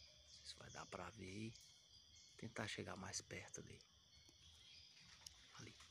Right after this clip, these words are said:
Tá lá no meio da, é porque o, esses bichos são malos, eles tão no alto, mas é muito alto mesmo. Essas árvores são muito altas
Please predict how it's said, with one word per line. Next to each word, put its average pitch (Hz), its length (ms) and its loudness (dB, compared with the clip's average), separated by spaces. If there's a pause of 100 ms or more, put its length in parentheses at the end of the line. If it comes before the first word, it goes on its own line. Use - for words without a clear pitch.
(1300)
Tá - 180 -2
lá 127 280 4
no 117 220 4
meio 123 160 2
da, - 100 -4 (380)
é 131 80 2
porque - 240 4
o, 127 300 8 (360)
esses 123 220 6
bichos 131 320 12
são 143 180 12
malos, 110 400 12
eles 117 240 10
tão 131 160 12
no 147 360 12
alto, 135 460 12
mas 131 260 12
é 135 80 12
muito 143 580 12
alto 127 340 12
mesmo. 113 320 10
Essas 113 280 6
árvores 120 240 8
são 113 100 4
muito 123 360 8
altas - 400 6